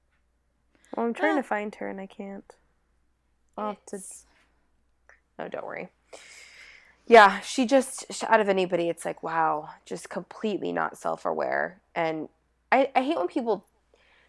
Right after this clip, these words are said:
Speaker 1: don't take no for an answer, like, in terms of, like, dating stuff, where they're like, "No, truthfully, like, I'm into this person, and I wanna continue on.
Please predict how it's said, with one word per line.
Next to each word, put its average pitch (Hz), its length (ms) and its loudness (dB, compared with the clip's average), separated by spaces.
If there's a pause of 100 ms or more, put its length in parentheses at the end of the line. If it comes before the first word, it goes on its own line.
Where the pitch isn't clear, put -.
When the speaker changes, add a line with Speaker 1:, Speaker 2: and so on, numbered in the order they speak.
(320)
Speaker 1:
don't 170 420 4 (720)
take 175 320 -6
no 156 220 2
for 160 180 2
an 160 80 -4
answer, 180 600 -2 (640)
like, 190 200 10
in 190 120 0
terms 180 300 -2
of, 175 80 -4
like, 170 180 0
dating 160 340 -4
stuff, 185 340 2
where 175 80 2
they're 170 120 4
like, 165 260 0
"No, 196 240 4
truthfully, 190 420 -6
like, 190 180 2
I'm 170 180 6
into 175 240 -4
this 180 140 -10
person, 185 640 -2 (480)
and 175 180 4
I 165 60 4
wanna 170 340 2 (100)
continue 160 480 -4
on. 156 240 -2